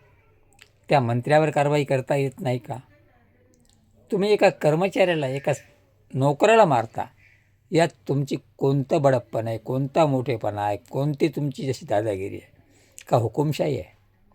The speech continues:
का तुम्हाला सत्तेचा माज आलाय? कालही आणि आजही एकनाथ शिंदे साहेबाचे आमदार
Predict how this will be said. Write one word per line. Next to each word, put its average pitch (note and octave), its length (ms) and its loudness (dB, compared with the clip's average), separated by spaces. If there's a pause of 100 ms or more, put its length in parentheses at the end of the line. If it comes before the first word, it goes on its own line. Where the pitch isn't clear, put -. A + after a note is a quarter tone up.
(240)
का C3 60 -2
तुम्हाला C#3+ 280 -2
सत्तेचा C#3+ 480 -4
माज A2+ 400 -2
आलाय? G2 300 -8 (2750)
कालही C3 520 2 (1400)
आणि C3 180 0
आजही B2+ 540 2 (1120)
एकनाथ C3+ 520 0
शिंदे C3+ 300 -2
साहेबाचे A#2 500 -2
आमदार G#2 440 -2